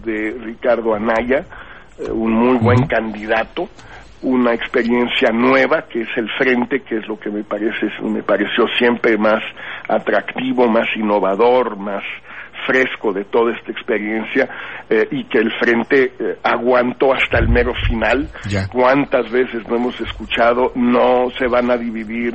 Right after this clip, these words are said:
Speaker 1: se van a pelear, no van a aguantar hasta el final, eh, se van a separar"? Pues nada de eso sucedió, ahí están juntos.
Speaker 2: Oye, perdón que te
Speaker 1: Perfecto.
Speaker 2: interrumpa aquí, pero ¿no crees que dejó muchos cadáveres o, o muchos heridos al menos?
Speaker 1: Heridos, eh,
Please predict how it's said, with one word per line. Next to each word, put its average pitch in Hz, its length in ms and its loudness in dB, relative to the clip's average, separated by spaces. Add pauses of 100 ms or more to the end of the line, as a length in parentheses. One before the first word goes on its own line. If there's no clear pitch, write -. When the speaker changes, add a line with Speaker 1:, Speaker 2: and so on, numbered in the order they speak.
(120)
Speaker 1:
se 120 80 0
van 113 240 2
a 113 40 -2
pelear, 113 600 2 (380)
no 120 320 2
van 120 180 2
a 120 40 2
aguantar 117 440 0
hasta 117 200 -4
el 107 80 -4
final, 113 600 0 (320)
eh, 113 240 0 (140)
se 120 80 0
van 113 260 2
a 110 140 -4
separar"? 117 520 2
Pues 107 240 -6
nada 147 280 4
de 147 100 -2
eso 156 160 -6
sucedió, 127 540 -2 (280)
ahí 110 300 -2
están 120 280 0
juntos. 135 420 0 (300)
Speaker 2:
Oye, 123 180 4
perdón 123 260 2
que 135 60 4
te 120 60 2
Speaker 1:
Perfecto. 113 40 2 (140)
Speaker 2:
interrumpa 120 220 4
aquí, 127 220 2
pero 107 440 2
¿no 113 160 2
crees 123 180 2
que 127 120 0
dejó 110 220 2
muchos 113 360 2
cadáveres 131 640 2
o, 95 320 2
o 107 60 -2
muchos 127 340 2
heridos 175 360 0
al 85 100 -6
menos? - 320 -14 (240)
Speaker 1:
Heridos, 160 460 2 (120)
eh, 131 100 4